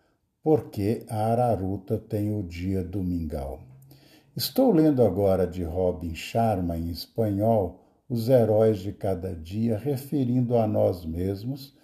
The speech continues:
tendo terminado de ler recentemente, há um ano atrás, O Clube dos Cinco, das cinco da Manhã. Portanto, recomendo muito que conheça Robin Sharma, porque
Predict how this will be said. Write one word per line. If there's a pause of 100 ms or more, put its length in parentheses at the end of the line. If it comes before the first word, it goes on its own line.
(380)
tendo
terminado
de
ler
recentemente,
há
um
ano
atrás,
O
Clube
dos
Cinco,
das (120)
cinco
da
Manhã. (1120)
Portanto,
recomendo
muito
que
conheça
Robin
Sharma,
porque